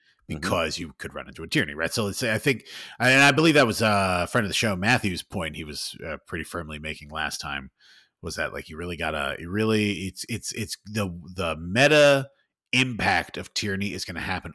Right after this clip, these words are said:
Speaker 2: off the table before it happens on the table, you know?
Speaker 1: Mm-hmm.
Speaker 2: Um, moving on to the
Speaker 1: Yeah.
Speaker 2: Resistance,
Speaker 1: Mm-hmm.
Speaker 2: Sam.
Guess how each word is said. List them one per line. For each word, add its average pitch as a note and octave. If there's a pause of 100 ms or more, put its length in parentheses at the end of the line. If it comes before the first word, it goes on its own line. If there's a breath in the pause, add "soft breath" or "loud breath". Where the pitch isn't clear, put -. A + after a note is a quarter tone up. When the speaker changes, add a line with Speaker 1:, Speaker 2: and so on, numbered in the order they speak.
(120)
Speaker 2:
off F2+
the F2+
table D2+
before D#2+
it C2+
happens D2+
on C#2+
the B1+
table, C2
you C#2
know? D2 (500)
Speaker 1:
Mm-hmm. E2+ (460)
Speaker 2:
Um, D2+ (120)
moving E3
on D#3
to C#3+
the C3
Speaker 1:
Yeah. A#2+
Speaker 2:
Resistance, C3 (160)
Speaker 1:
Mm-hmm. -
Speaker 2:
Sam. G#3